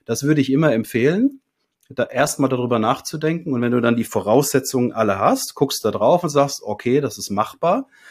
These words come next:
dann bringst du die einfach in einen zeitlichen groben Rahmen und dann hast du schon deine grobe Struktur, um letztendlich dein Ziel zu, oder deine Vision zu erreichen. Und dann wirst du immer feingliedriger und dann kannst du die Fragen der Fragen stellen. Wenn du eine Voraussetzung A hast,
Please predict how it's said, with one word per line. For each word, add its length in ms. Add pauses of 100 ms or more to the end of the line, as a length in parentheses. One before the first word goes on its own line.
(120)
dann 140
bringst 280
du 60
die 120
einfach 300
in 120
einen 180
zeitlichen 560
groben 440
Rahmen 380
und 60
dann 100
hast 180
du 40
schon 180
deine 220
grobe 340
Struktur, 920
um 380
letztendlich 500
dein 220
Ziel 220
zu, 180
oder 160
deine 280
Vision 320
zu 120
erreichen. 480 (480)
Und 100
dann 120
wirst 180
du 60
immer 160
feingliedriger 960
und 100
dann 100
kannst 260
du 60
die 160
Fragen 500
der 100
Fragen 440
stellen. 500
Wenn 80
du 60
eine 100
Voraussetzung 720
A 300
hast, 380